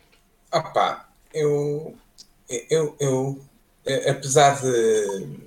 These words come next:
compreender a, a vossa linha de raciocínio e, e, e estar de acordo com a maioria das coisas que foi ditas, eu acho que não será a coisa mais justa da nossa parte é dizer que,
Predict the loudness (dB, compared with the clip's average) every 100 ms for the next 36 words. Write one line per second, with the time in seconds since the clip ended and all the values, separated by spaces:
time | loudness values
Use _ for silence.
0 | -4 0 0 2 0 0 4 6 8 6
1 | 2 2 2 2 0 0 4 4 4 2
2 | 2 2 0 -2 0 -2 0 -2 -2 -2
3 | -4 -8 -14 -20 -20 -20 _ -8 0 2
4 | 4 2 0 -2 -4 2 4 6 6 4
5 | 4 6 6 6 2 4 6 4 4 4
6 | 4 2 2 2 0 2 0 2 -2 -4
7 | -8 -6 -8 -10 -20 -20 -10 0 6 8
8 | 8 6 0 -10 -18 -6 4 4 4 4
9 | 6 6 4 0 -2 2 2 2 2 0
10 | 0 -2 -4 0 0 0 -2 -2 -2 -2
11 | -2 -2 -4 -12 2 2 2 -4 0 2
12 | 2 2 2 2 2